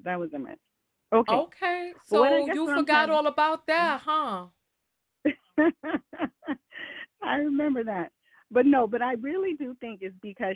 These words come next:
Speaker 1: she's with her daughter. And we're just not used to seeing Erykah in that way.
Speaker 2: Mm.
Speaker 1: And then with her daughter. I don't know.
Speaker 2: Okay,
Speaker 1: In those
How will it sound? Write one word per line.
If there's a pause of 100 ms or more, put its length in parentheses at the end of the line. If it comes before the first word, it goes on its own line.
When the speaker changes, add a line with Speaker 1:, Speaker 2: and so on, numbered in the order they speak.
Speaker 1:
she's
with
her
daughter. (300)
And
we're
just
not
used
to
seeing
Erykah (100)
in
that
way. (640)
Speaker 2:
Mm. (500)
Speaker 1:
And
then
with
her
daughter. (1200)
I
don't (120)
know.
Speaker 2:
Okay,
Speaker 1:
In
those